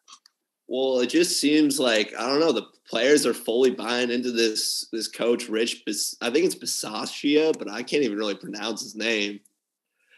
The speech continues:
But, yeah, it just seems like Gruden, like, we, we know from Gruden's quarterback E S P N talks that he's always been kind of a dumbass, and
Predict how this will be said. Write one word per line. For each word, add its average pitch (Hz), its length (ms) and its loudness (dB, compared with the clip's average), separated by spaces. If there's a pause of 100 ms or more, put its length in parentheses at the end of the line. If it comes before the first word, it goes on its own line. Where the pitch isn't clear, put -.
(120)
But, 123 160 2
yeah, 127 300 2
it 107 80 2
just 143 200 0
seems 151 280 6
like 147 260 4
Gruden, 139 460 6
like, 117 200 0
we, 131 300 2
we 127 160 0
know 131 340 4
from 131 380 2 (240)
Gruden's 127 400 4
quarterback 120 760 2
E 123 220 2
S 123 160 0
P 120 160 2
N 117 220 2
talks 104 400 -4
that 98 200 -6
he's 107 140 -6
always 120 300 0
been 110 120 -8
kind 120 180 -2
of 104 80 -2
a 98 60 -10
dumbass, 98 680 -6
and 104 380 -10